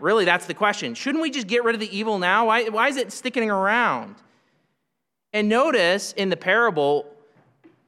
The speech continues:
the master says, No, we're gonna wait not for the sake of the weeds or the darnel, but for the sake of the wheat.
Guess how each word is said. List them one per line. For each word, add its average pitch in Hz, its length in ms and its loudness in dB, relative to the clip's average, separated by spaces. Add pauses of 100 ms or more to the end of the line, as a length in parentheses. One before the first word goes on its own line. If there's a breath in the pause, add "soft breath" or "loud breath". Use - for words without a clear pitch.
(960)
the 139 80 -10
master 170 360 0
says, 143 200 -6
No, 147 260 0
we're 156 120 -4
gonna 156 160 -2
wait 131 600 -2 (1080)
not 160 480 2
for 311 180 -6
the 302 120 -2
sake 214 420 -2
of 160 180 -2
the 160 100 0
weeds 147 960 -6
or 160 140 -2
the 156 100 -2
darnel, 143 840 0 (840)
but 170 140 -4
for 180 120 -8
the 160 120 -6
sake 156 340 -4
of 143 140 -6
the 127 100 -6
wheat. 113 580 -14